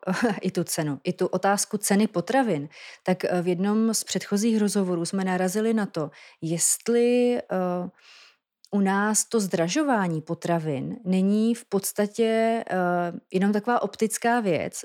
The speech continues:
jestli předtím ty ceny potravin nebyly nastavené až příliš nízko, myslím, že padlo až jako nemorálně nízko.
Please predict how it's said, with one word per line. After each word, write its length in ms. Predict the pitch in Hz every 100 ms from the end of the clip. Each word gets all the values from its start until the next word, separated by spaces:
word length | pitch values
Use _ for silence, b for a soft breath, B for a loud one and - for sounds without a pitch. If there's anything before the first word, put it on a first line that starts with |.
| -
jestli 280 | 180 226
předtím 720 | 240 - 208 - - 160 156 214 -
ty 360 | 208 202 196 196 B B B
ceny 240 | - 208 208
potravin 440 | 214 220 220 226
nebyly 300 | 190 196 233
nastavené 480 | 220 202 214 214 220
až 180 | 214 -
příliš 460 | - 226 226 254
nízko, 680 | 220 175 160 - 156 135 214 - _ -
myslím, 220 | 180 -
že 80 | 190
padlo 320 | 196 190 190
až 140 | 185 190
jako 180 | 190 208
nemorálně 680 | 202 196 190 180 175 170 170
nízko. 560 | 160 156 - 147 127